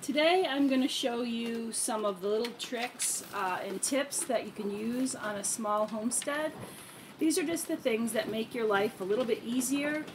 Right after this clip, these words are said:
um, make the animals easier to manage, and as we know, if taking care of your animals is pleasant, then you're more likely to enjoy your work and pay better attention.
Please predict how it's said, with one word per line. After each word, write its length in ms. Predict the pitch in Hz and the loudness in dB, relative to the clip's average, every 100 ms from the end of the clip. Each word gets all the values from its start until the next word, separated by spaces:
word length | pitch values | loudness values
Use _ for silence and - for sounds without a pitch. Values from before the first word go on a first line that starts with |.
| - - - 208 | -12 -10 -4 2
um, 400 | 220 202 202 190 - - - - | 4 4 2 -2 0 0 0 0
make 120 | 226 - | 2 2
the 200 | - 247 | 2 4
animals 400 | 262 269 269 262 | 8 8 6 4
easier 340 | 254 240 254 | 0 2 2
to 120 | 247 | 2
manage, 560 | 233 233 262 302 330 - | 0 2 2 4 2 0
and 100 | 233 | -4
as 240 | 226 220 | -4 -4
we 140 | 214 226 | -2 0
know, 400 | 220 226 254 320 - - 196 | 2 4 4 2 0 -4 -2
if 240 | 220 240 | -2 0
taking 260 | 254 - 247 | 2 2 0
care 240 | 233 254 | 0 0
of 100 | 226 233 | 0 -4
your 100 | 226 | -4
animals 520 | 226 226 226 226 220 | -2 -2 0 0 -2
is 240 | - 208 - - | 0 0 -2 -2
pleasant, 560 | 269 277 285 294 302 - - - - - | 0 2 4 4 2 -2 -16 -18 -16 -4
then 360 | 220 226 226 214 | 0 2 2 0
you're 100 | 208 | 0
more 240 | 208 214 | 2 4
likely 460 | 208 196 190 208 208 - | 4 2 0 0 -4 -2
to 360 | 202 185 185 190 | -2 0 -2 -2
enjoy 300 | 190 220 226 | 0 2 4
your 220 | 226 214 | 4 4
work 340 | 196 196 190 - | 2 0 0 -4
and 240 | 190 196 | -6 -6
pay 280 | 175 185 180 | -2 0 0
better 260 | 170 160 175 | -2 -4 -4
attention. 540 | - 220 202 190 | -4 -4 -4 -6